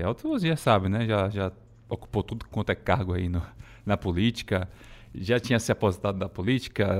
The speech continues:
era conselheiro do T C M, voltou pra política. Então, é, é, de fato, não, não, não parece mu-, não, os olhos deles não, não brilham muito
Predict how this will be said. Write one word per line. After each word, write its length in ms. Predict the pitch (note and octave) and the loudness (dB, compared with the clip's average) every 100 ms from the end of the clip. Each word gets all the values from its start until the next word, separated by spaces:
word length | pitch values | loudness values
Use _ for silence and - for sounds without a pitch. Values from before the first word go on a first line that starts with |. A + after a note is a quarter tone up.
| F#2 | 2
era 220 | F#2 F#2 | 4 4
conselheiro 480 | F#2+ G2 - F#2 F2+ | 2 0 2 2 2
do 760 | F2 - F2+ F2 - F#2 - F2+ | 0 -4 -2 -4 -8 -14 -14 -8
T 140 | G2 | -6
C 160 | F#2 F#2+ | -4 0
M, 280 | G#2 B2 A2+ | 2 2 2
voltou 320 | G2 F2+ - | 0 -2 -4
pra 120 | - | -6
política. 500 | - F2 A#2 - A#2 | -6 -2 -4 -2 -2
Então, 320 | A#2 A2+ B2 C#3 - - - - | -2 0 -2 -2 -10 -20 -20 -4
é, 300 | G#2+ A2 A#2+ | 0 4 4
é, 20 | |
de 80 | D3 | 2
fato, 360 | - D3 D3+ | 2 0 0
não, 100 | D#3 D#3 | -2 -2
não, 360 | D3 D3 D3 | 0 2 0
não 260 | - A#2 B2+ | -2 0 0
parece 540 | - D3+ A#2 C#3+ - | 4 4 6 4 2
mu-, 280 | A2 G2 G2 | 0 0 0
não, 440 | D#2+ A2 G#2+ G2 E2+ - | -2 -2 -2 -2 -6 -6
os 160 | - G2+ | -4 0
olhos 240 | A2+ G#2+ | 2 2
deles 240 | G#2 G#2+ A2 | 0 0 0
não, 180 | A#2 - | -2 -2
não 180 | G#2+ A#2+ | -4 0
brilham 360 | G#2 G#2+ G2+ | 4 4 4
muito 280 | F#2+ F#2 F#2+ | 2 0 -4